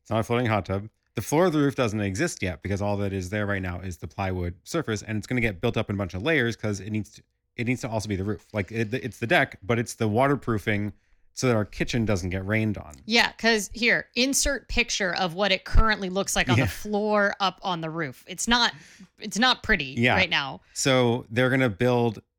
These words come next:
Speaker 1: not even, like, the, the decking yet, but they need to do all the waterproofing, proofing layers, and they need to know the footprint of the hot tub to build a platform for the hot tub to sit on.
Speaker 2: Yeah. So we needed to know what size hot tub it was.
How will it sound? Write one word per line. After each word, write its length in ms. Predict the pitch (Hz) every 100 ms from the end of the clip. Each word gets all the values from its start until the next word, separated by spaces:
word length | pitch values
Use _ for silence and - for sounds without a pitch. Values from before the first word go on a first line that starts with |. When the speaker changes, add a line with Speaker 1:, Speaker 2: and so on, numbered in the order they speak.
| _
Speaker 1:
not 280 | 131 127 135
even, 300 | 143 127 117 101
like, 340 | 113 98 92
the, 300 | 104 98 101
the 140 | 95 92
decking 540 | 78 131 - 87 87
yet, 180 | 87 98
but 80 | 101
they 60 |
need 120 | 107
to 80 | 110
do 60 | 110
all 80 | 101
the 60 |
waterproofing, 680 | 92 135 151 104 85 92 92 _
proofing 320 | 98 92 90
layers, 420 | 85 85 101 - _
and 160 | 104
they 60 | 104
need 160 | 107 104
to 80 |
know 400 | 110 98 98 92 - _
the 120 | 95
footprint 600 | 87 - 180 - - 113
of 120 | 98 95
the 100 | 98
hot 260 | 131 120
tub 320 | - 90 85 90 _ _ _
to 60 | -
build 160 | 110 104
a 60 |
platform 800 | - - 170 - - 95 85 82 87 _ _
for 240 | - 104
the 80 | 98
hot 220 | 85 87
tub 200 | - 92
to 40 | 90
sit 220 | - 131
on. 200 | 92 - _ _ _ -
Speaker 2:
Yeah. 100 | - - _ _ _ _ _ _ _
So 680 | - - - 269 170 156 190 - -
we 140 | 220
needed 240 | 262 240
to 80 | 214
know 240 | 214 196 190
what 280 | - 180 -
size 220 | 190 175
hot 160 | 175 165
tub 180 | 160
it 60 | 147
was. 360 | 147 160 147